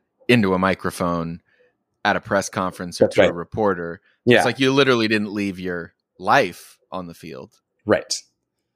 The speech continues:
Speaker 1: So,
Speaker 2: Right.
Speaker 1: yeah.
Speaker 2: Yeah. And I think there's, like, so there's this, um, there's this, uh, kinda craft-based thing that we, we work with, um, when I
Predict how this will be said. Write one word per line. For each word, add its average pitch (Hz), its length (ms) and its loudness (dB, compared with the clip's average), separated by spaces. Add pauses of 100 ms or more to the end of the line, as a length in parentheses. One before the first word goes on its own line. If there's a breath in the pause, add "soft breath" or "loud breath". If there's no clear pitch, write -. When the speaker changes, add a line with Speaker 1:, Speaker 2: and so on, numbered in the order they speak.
(200)
Speaker 1:
So, 110 80 2
Speaker 2:
Right. 107 180 4
Speaker 1:
yeah. 92 220 -8 (640)
Speaker 2:
Yeah. 120 280 2
And 147 120 4
I 160 80 6
think 190 200 2
there's, 165 240 6
like, 139 280 4
so 151 120 4
there's 143 220 6
this, - 500 2
um, 110 600 0 (600)
there's 117 260 2
this, - 580 0
uh, 101 500 0 (320)
kinda 117 160 -4
craft-based 120 1000 0
thing 113 300 0
that 104 100 -2
we, 101 340 0 (640)
we 120 240 4
work 113 280 4
with, 110 340 2 (120)
um, 98 420 -4
when 113 100 -2
I 104 220 0